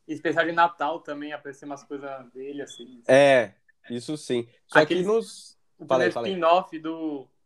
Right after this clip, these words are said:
Speaker 1: acho que é o Planeta dos Ewoks, que é uma historinha que umas crianças caem. Nossa, é uma historinha péssima, mas o primeiro spin-off de Star Wars. Não sei nem se vocês ouviram falar. Depois pesquisem, se vocês não têm ouvido.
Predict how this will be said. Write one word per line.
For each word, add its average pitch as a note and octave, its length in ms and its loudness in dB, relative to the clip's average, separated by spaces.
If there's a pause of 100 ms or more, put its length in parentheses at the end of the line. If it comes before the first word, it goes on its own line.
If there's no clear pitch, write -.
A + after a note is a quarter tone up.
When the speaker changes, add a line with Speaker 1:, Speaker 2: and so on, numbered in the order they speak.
(140)
Speaker 1:
acho C#3+ 160 -10
que - 80 -8
é - 20 -6
o F3 60 -10
Planeta F3+ 240 -8
dos F#3 200 -12
Ewoks, F#3+ 600 -12
que - 100 -8
é F3 60 -4
uma G3 280 -4
historinha E3 360 -10
que F3 100 -20
umas F3 180 -8
crianças E3+ 340 -10
caem. D#3+ 380 -6
Nossa, F3+ 260 -8
é - 20 -10
uma E3+ 120 -8
historinha F#3+ 280 -12
péssima, E3+ 460 -8
mas D3 140 -8
o - 20 -20
primeiro E3+ 180 -10
spin-off F3 460 -12
de D#3 80 -20
Star D3+ 200 -6
Wars. D3 360 -6 (380)
Não - 100 -20
sei D#3+ 100 -10
nem F3+ 80 -10
se G3 60 -16
vocês G#3 120 -14
ouviram G3 240 -10
falar. D3+ 440 -6 (800)
Depois F3+ 320 -8
pesquisem, F3+ 460 -8
se C#3+ 60 -18
vocês D3 120 -8
não D3 60 -12
têm D3 100 -6
ouvido. C#3+ 300 -12